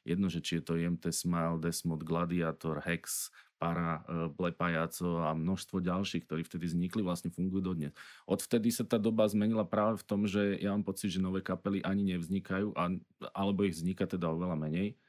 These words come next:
a majú oveľa väčší problém sa vôbec dostať do toho éteru. E, lebo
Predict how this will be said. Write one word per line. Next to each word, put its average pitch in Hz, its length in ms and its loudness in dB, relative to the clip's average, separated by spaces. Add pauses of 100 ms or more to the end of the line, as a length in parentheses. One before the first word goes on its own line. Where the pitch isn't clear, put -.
(220)
a 90 80 2
majú 95 240 4
oveľa 104 320 4
väčší 98 320 2
problém 95 320 2
sa 90 160 -2
vôbec 85 320 0
dostať 85 560 -2
do 90 240 -4
toho 92 240 -2
éteru. 92 560 -2
E, 82 640 -2 (120)
lebo 90 560 2